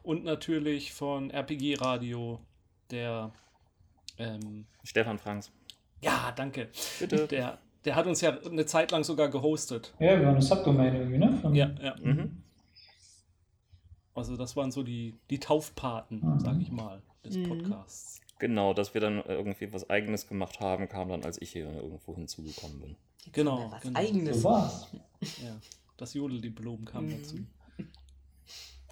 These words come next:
Speaker 2: Oh ja.
Speaker 1: <laughs>
Speaker 2: Es
Speaker 1: Äh.
Speaker 2: hat ja auch erstmal gedauert, bis ihr mich dann irgendwie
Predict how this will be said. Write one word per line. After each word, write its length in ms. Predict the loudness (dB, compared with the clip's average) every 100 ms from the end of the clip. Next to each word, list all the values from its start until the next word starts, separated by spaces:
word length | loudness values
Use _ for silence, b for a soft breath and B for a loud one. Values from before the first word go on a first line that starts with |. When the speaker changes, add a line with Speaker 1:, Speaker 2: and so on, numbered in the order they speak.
| -20 -20 -20 -20 _ _ _ _ -10
Speaker 2:
Oh 180 | -8
ja. 140 | -8 -10 -14 -14 B B B -6
Speaker 1:
<laughs> 840 | -4 -4 -8 -10 -12 -6 -6 -6 -8 -10 -10 -10 -10 -12 -14 -18 -18 B B B B -18 -16 -16 B B B B B
Speaker 2:
Es 440 | -10 -8 -4 0
Speaker 1:
Äh. 20 | 0
Speaker 2:
hat 120 | 0
ja 60 |
auch 140 | -2 -2
erstmal 220 | -4 -2
gedauert, 420 | -2 -2 0 0 -4
bis 140 | -10
ihr 80 | -10
mich 140 | -10
dann 160 | -8 -8
irgendwie 440 | -6 -8 -6 -8